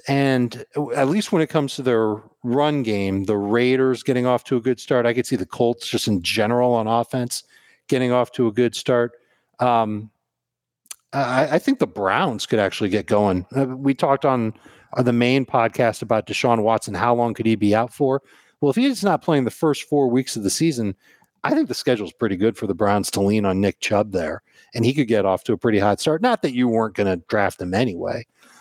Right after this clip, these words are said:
Uh, one other thing that we were looking at, we know that Desha-, DeAndre Hopkins, not Deshaun Hopkins, DeAndre Hopkins is going to miss the first six games for the Cardinals.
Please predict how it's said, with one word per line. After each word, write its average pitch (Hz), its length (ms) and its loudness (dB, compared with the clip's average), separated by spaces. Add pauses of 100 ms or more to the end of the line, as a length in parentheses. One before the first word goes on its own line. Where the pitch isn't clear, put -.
(140)
Uh, 147 160 2
one 151 220 0
other 160 180 2
thing 160 180 0
that 147 80 2
we 139 120 2
were 131 80 4
looking 135 220 0
at, 151 120 2
we 117 140 -2
know 123 160 2
that 120 220 0 (100)
Desha-, - 380 -4
DeAndre 117 480 0
Hopkins, 117 420 -2
not 104 160 -6
Deshaun 107 300 -2
Hopkins, 90 320 -8
DeAndre 120 340 2
Hopkins 139 400 -2 (360)
is 123 120 2
going 117 220 2
to 107 60 0
miss 113 200 2
the - 80 -6
first - 400 0
six - 300 -2
games 117 500 2
for - 160 -4
the 117 80 -6
Cardinals. 147 480 0